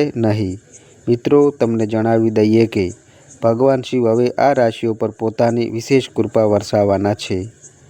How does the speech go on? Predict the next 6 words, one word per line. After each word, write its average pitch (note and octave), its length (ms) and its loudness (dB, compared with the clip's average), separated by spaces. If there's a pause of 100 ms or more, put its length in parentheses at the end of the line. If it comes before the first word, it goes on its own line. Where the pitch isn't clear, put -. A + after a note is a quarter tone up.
(300)
મિત્રો, A#2 440 0 (120)
આ A#2 100 2
સ-, - 220 -8 (280)
આ C#3 240 2
સમ-, A#2 420 -8 (100)
અસરથી B2 580 -4